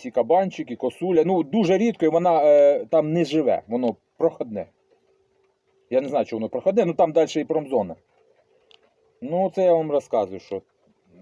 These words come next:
далі це ж лісочок, тепер пішли оці поля і далі, далі пішли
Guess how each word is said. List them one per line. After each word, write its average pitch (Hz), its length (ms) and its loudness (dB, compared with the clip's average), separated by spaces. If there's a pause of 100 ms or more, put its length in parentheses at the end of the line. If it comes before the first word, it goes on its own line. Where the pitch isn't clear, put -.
(240)
далі 165 200 2 (540)
це 135 120 0
ж - 180 -6
лісочок, 233 540 0
тепер 165 280 -4
пішли 139 300 -8
оці 127 200 -8
поля 185 440 2
і 175 80 -10
далі, 180 340 -2
далі 190 300 -4
пішли 180 440 -8